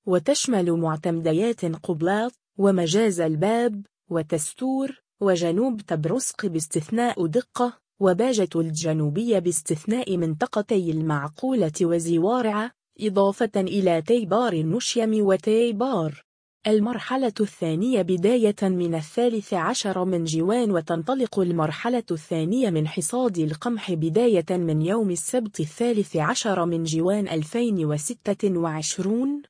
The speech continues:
لتشمل بقية مناطق ولاية باجه، وهي باجة الشمالية وعمدون ونفزة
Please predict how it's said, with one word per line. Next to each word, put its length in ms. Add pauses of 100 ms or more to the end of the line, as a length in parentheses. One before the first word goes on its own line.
(180)
لتشمل 680
بقية 560
مناطق 640
ولاية 540
باجه، 600 (400)
وهي 420
باجة 500
الشمالية 920 (240)
وعمدون 840 (300)
ونفزة 680